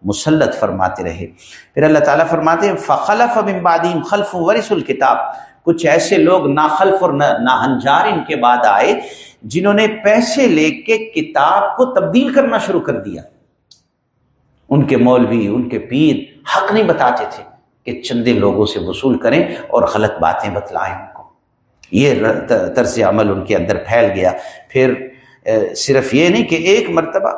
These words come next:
متعدد مرتبہ ایسے واقعات پیش آئے، "إِنْ يَأْتِ مَعْرَضٌ مِثْلُهُ يَأْخُذْهُ"، آگے چل کے بھی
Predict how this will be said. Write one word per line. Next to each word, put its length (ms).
متعدد 720
مرتبہ 380
ایسے 320
واقعات 480
پیش 240
آئے، 100
"إِنْ 120
يَأْتِ 360
مَعْرَضٌ 440
مِثْلُهُ 480
يَأْخُذْهُ"، 500
آگے 360
چل 220
کے 80
بھی 220